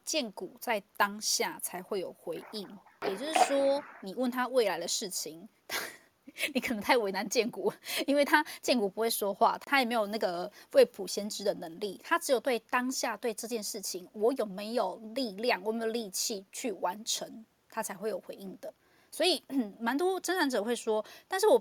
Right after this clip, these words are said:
大部分都是安静的时候啊。”我觉得那也没有关系啊，那就是你当下不想要做这件事情，或是你对这件事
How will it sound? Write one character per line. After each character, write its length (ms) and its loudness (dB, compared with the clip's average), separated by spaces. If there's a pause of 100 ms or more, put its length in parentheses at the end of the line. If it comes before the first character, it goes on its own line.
大 80 2
部 60 0
分 320 0
都 100 2
是 100 -2
安 200 -2
静 180 -4
的 80 -8
时 160 -6
候 220 -2
啊。” 200 -6 (220)
我 80 -6
觉 60 0
得 100 0
那 100 6
也 120 4
没 80 2
有 100 4
关 160 6
系 180 2
啊， 60 8
那 100 4
就 120 -2
是 80 0
你 120 2
当 160 -2
下 160 -2
不 160 -8
想 200 -6
要 40 -6
做 160 -4
这 80 -4
件 180 -6
事 180 -8
情， 200 -12
或 160 -10
是 80 -8
你 100 -6
对 180 -4
这 100 -10
件 100 -12
事 60 -12